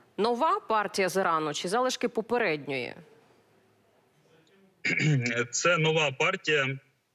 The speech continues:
Speaker 2: Ми не коментуємо зараз кількість, але бачимо, що, наприклад, під час вчорашніх масованих терористичних ракет-, ракетних ударів,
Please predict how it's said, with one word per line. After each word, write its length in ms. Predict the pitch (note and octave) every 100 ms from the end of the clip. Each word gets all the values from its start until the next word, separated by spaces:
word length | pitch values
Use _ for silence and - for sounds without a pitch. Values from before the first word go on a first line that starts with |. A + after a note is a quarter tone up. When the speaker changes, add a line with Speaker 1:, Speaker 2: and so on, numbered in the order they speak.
| _
Speaker 2:
Ми 120 | - C#3+
не 140 | C#3+
коментуємо 600 | C#3+ C#3+ C#3+ D3 C3 B2
зараз 300 | A#2+ B2 A2+
кількість, 500 | - F3+ E3+ C3+ -
але 220 | A#2+ B2+ B2
бачимо, 480 | C3+ D#3 C#3 B2+
що, 220 | A#2+ - A2
наприклад, 520 | A2 - B2+ A#2 A2 - G#2+
під 120 | G#2+ G#2+
час 380 | B2+ A2 -
вчорашніх 640 | A2 G#2 - A#2+ A2+ - G#2
масованих 480 | A2 - A2+ A2 G#2 - _ _ -
терористичних 720 | C3 C3+ C3+ - B2+ - A2+
ракет-, 480 | A#2+ - A2 A#2+ A#2
ракетних 400 | A#2+ A2+ - A2+
ударів, 380 | C#3+ E3+ F3 C#3+